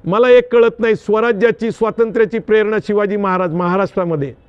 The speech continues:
स्वातंत्र्याची, ब्रिटिशाच्या विरोधातली प्रेरणा महाराष्ट्रामध्ये, फुले शाहू आंबेडकरांच्या विचारधारेने समता, बंधुता, न्याय, स्वातंत्र्याची, राज्यघटनेचे विचार महाराष्ट्रातनं. मग मराठी माणसाचा आर्थिक कणा का मोडलाय?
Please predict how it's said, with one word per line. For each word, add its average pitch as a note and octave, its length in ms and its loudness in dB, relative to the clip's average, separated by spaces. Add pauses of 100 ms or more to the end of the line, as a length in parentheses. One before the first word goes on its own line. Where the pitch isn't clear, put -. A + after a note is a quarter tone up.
(480)
स्वातंत्र्याची, B3 720 2
ब्रिटिशाच्या A#3+ 580 0
विरोधातली A#3 480 0
प्रेरणा G#3+ 380 0
महाराष्ट्रामध्ये, G3 840 0 (520)
फुले B3 280 6
शाहू B3+ 180 2
आंबेडकरांच्या B3 720 2
विचारधारेने G#3+ 840 0
समता, G#3+ 480 -2
बंधुता, G#3+ 520 -2
न्याय, G#3 320 0
स्वातंत्र्याची, G#3+ 680 -2
राज्यघटनेचे G3+ 760 0
विचार G3 340 -2
महाराष्ट्रातनं. F#3 760 -2 (400)
मग F#3+ 100 -2
मराठी A#3 420 0
माणसाचा A#3 540 0
आर्थिक G#3+ 400 -2
कणा G#3+ 220 -2
का A#3 260 -2
मोडलाय? G#3+ 420 4